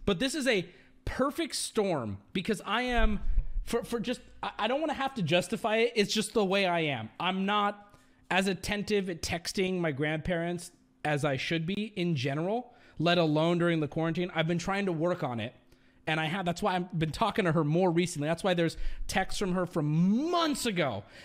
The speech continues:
and then there's me responding, like, about the quarantine. I was trying to do better and be more active about it. Here's the thing, though. Here's where it gets even more wild. My mom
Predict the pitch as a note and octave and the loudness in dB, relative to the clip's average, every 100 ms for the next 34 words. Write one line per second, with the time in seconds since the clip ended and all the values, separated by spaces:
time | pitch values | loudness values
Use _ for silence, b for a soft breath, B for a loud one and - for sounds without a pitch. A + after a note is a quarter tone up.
0 | B F#3+ G3+ G3+ F#3+ F3 G3 F#3 - F3 | B 0 0 2 0 0 0 0 0 0
1 | E3+ E3+ E3+ D#3+ D3+ D3+ D3+ D3+ D3 - | 2 2 2 2 0 0 0 0 -4 -4
2 | E3 E3 F3+ D#3+ E3 - _ _ _ - | -2 -2 -2 -2 -4 -8 _ _ _ -20
3 | - - E3+ E3+ A#3+ B3 G3+ G#3 F3+ F#3 | -8 -2 -2 0 0 2 2 4 4 2
4 | F3+ E3+ D#3+ C#3+ C#3+ D3 C3 A#2 G#2+ - | 0 0 0 -2 -4 -4 -4 -2 -4 -6
5 | - B B B - C#4 B3 - A#3+ F#3 | -12 B B B 0 2 0 2 4 4
6 | B2 B B B3+ B3+ D4 A#3+ - A3 D#3 | 2 B B 4 4 2 0 0 0 0
7 | D3+ C#3 A#2+ G2 - B B B B G#3+ | 0 -2 -2 -4 -10 B B B B 0
8 | C#4+ A3+ A3 B3+ A3 B2+ A#2 | 2 2 2 2 2 0 -2